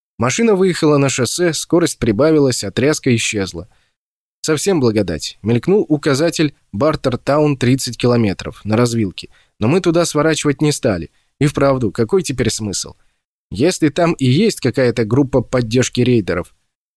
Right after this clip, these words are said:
то даже хорошо, если они их искать поедут.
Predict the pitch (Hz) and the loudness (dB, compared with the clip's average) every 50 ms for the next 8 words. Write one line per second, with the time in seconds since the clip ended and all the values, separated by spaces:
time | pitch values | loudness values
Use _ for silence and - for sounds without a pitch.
0 | _ _ - 151 202 214 208 190 151 160 196 180 175 170 - 175 156 156 151 139 | _ _ 0 2 4 4 4 2 2 0 0 0 0 -2 -2 0 0 0 0 0
1 | - - 202 185 151 135 135 123 - 147 139 - - 135 131 131 139 139 139 - | 0 0 0 2 2 2 0 0 0 -2 -2 0 0 0 2 4 2 2 0 0
2 | 135 131 123 - 139 - - - 131 - - - 113 110 113 113 101 82 - - | 0 0 0 0 -2 -2 -2 -2 -2 -2 -2 0 0 0 2 2 0 -2 -6 -18
3 | - | -20